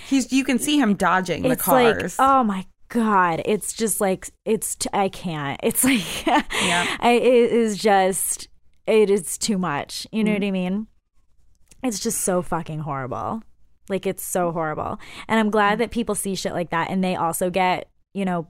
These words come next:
Speaker 2: angry. And, and
Speaker 1: Yeah.
Speaker 2: I, the Mohawk Hudson Humane Society released a thing that was like, "We're gonna do something about this. We're gonna look into it. Like, we're not gonna let this go." So, like, people are really getting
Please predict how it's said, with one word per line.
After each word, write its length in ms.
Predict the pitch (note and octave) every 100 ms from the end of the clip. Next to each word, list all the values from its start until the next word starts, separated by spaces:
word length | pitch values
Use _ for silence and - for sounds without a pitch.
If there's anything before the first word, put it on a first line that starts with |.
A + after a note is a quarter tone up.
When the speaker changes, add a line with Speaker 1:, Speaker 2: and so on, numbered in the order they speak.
| - -
Speaker 2:
angry. 480 | F3+ F3 F3+ F3 E3+
And, 140 | D3
and 80 | F#3
Speaker 1:
Yeah. 200 | B3 A3
Speaker 2:
I, 120 | G#3+ -
the 240 | F#3 G3+ F#3
Mohawk 320 | G3 G3+ G3
Hudson 240 | F#3 F#3+
Humane 280 | F#3 E3+ E3+
Society 480 | E3+ - F3+ F3+ F3
released 360 | F3 F3 E3 E3+
a 20 |
thing 280 | - E3+ F3
that 140 | D#3+
was 120 | E3+
like, 200 | E3+ D#3
"We're 280 | F3+ E3 E3+
gonna 200 | E3+ D#3+
do 160 | E3 F#3+
something 320 | F#3 F3 F3+
about 260 | F3 E3+ -
this. 220 | D#3 -
We're 100 | D3+
gonna 160 | D#3
look 160 | B2+ -
into 300 | F3+ F3 F3+
it. 160 | E3+ A#2+
Like, 180 | B2 -
we're 120 | D#3
not 260 | D#3+ C#3
gonna 160 | F3 E3
let 160 | D#3 -
this 180 | D3+
go." 320 | - E3+ D#3+ E3
So, 140 | E3
like, 180 | F#3 -
people 240 | D4 B3+
are 100 | G#3
really 240 | F3 E3 D#3+
getting 500 | D#3+ D3+ C#3 D3